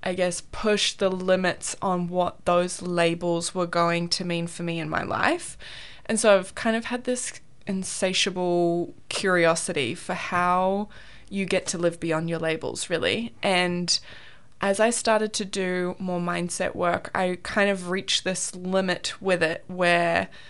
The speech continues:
it didn't matter how much reframing I did or how much linguistic shifts I made, um,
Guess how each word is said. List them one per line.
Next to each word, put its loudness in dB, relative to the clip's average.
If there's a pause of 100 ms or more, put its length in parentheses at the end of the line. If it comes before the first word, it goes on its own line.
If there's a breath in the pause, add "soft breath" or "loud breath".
(280 loud breath)
it 2
didn't 4
matter 4
how 0
much 0
reframing 2
I 2
did 4
or 6
how -4
much -4
linguistic -4
shifts 0
I 4
made, 2 (580 loud breath)
um, 0